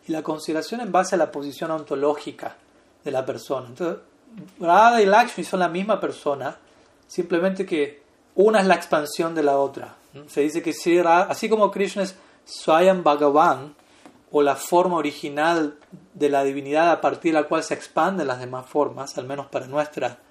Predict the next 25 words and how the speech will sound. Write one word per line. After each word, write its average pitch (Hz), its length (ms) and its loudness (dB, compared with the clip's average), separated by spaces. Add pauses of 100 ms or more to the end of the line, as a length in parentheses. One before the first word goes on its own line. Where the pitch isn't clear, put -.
(260)
Siddhanta, 139 720 -2 (640)
no 143 180 -6
en 151 60 -4
otras 127 260 -8
sampradayas, 127 600 -2
pero 127 120 -8
para 113 180 -10
<laughs> - 40 -12
nuestra 151 340 -8
Siddhanta. - 400 -14 (800)
¿Mm? 156 100 -16 (240)
Krishna 175 300 0
es 190 80 -2
Swayam 185 540 4
Bhagavan, 147 520 2
Swayam 170 280 -2
quiere 196 160 -2
decir 185 200 0
original, 139 640 -4 (420)
Bhagavan. 143 600 2 (400)
Sri 185 240 2
Radha 190 240 6
es 196 100 -6 (100)
Swayam 170 460 2
Bhagavati, 147 760 0